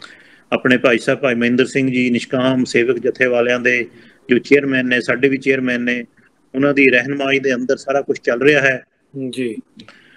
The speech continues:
Speaker 1: ਸੋ ਸੰਗਤਾਂ ਅੱਗੇ ਇਹੋ ਹੀ ਬੇਨਤੀ ਹੈ ਕਿ ਵੱਧ ਚੜ੍ਹ ਕੇ ਜਿਹੜੇ ਅਦਾਰੇ ਤੁਹਾਨੂੰ ਲੱਗਦਾ ਕਿ ਹਾਂ, ਜਿਨ੍ਹਾਂ ਦੇ ਵਿੱਚ ਕੋਈ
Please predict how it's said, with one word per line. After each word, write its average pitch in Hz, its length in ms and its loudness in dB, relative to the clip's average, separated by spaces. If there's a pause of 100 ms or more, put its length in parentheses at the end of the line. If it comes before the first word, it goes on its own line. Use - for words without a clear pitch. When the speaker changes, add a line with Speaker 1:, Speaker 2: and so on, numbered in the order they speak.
(500)
Speaker 1:
ਸੋ 147 960 4
ਸੰਗਤਾਂ 139 400 -4
ਅੱਗੇ 143 240 2
ਇਹੋ 135 80 4
ਹੀ 170 80 4
ਬੇਨਤੀ 143 380 0
ਹੈ 139 80 0
ਕਿ 139 200 -2
ਵੱਧ 175 280 -4
ਚੜ੍ਹ 170 240 -2
ਕੇ 156 200 -4
ਜਿਹੜੇ 156 320 2
ਅਦਾਰੇ 135 300 2
ਤੁਹਾਨੂੰ 127 300 -4
ਲੱਗਦਾ 123 280 -4
ਕਿ 123 160 -8
ਹਾਂ, 131 320 -4
ਜਿਨ੍ਹਾਂ 131 240 -8
ਦੇ 127 80 -10
ਵਿੱਚ 127 200 -8
ਕੋਈ 143 480 2